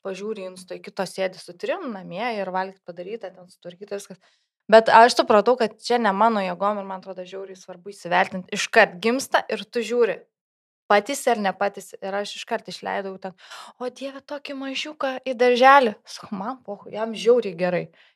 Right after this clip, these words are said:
Jis, sakau, pavalgo, man valgyt nereikia, pamiega, grįžta namo.“ Ir, ir tiek žinių. Tai vat biškį tas prasilenkia suvokimas,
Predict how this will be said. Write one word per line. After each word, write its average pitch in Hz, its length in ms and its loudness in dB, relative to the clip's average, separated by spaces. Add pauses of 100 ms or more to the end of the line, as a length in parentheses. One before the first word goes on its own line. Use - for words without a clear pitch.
(140)
Jis, 320 240 6
sakau, - 280 2
pavalgo, 349 640 4
man 269 240 0
valgyt 175 300 -2
nereikia, 247 420 -8
pamiega, 226 640 -8
grįžta 226 400 -14
namo.“ 196 320 -10 (640)
Ir, 226 160 -4 (220)
ir 233 100 0
tiek 262 280 0
žinių. 294 400 -4
Tai 202 140 -6
vat 202 180 -4
biškį 247 280 -12
tas 220 160 -12
prasilenkia 214 840 -12
suvokimas, 208 840 -18